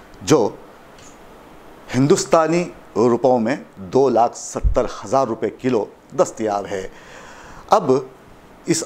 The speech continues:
आम की खसूसियात क्या हैं और इस आम की मांग क्यों बढ़ रही है, ये आम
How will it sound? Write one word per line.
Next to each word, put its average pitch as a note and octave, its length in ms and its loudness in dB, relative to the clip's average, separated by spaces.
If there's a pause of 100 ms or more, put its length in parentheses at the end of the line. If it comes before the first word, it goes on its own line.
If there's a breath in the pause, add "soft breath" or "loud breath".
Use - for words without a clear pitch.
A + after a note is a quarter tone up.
आम A#2 200 2
की C3+ 200 -2
खसूसियात A#2 680 -2 (240)
क्या C3 200 4
हैं C#3 300 -4 (240)
और C#3+ 420 2 (240)
इस - 260 -6
आम C3 240 0
की C3+ 220 -4
मांग A#2 300 0 (300)
क्यों E3 160 0
बढ़ A#2+ 160 0
रही A2+ 280 -2
है, A#2+ 240 -4 (360 loud breath)
ये B2+ 320 0
आम G#2 260 -2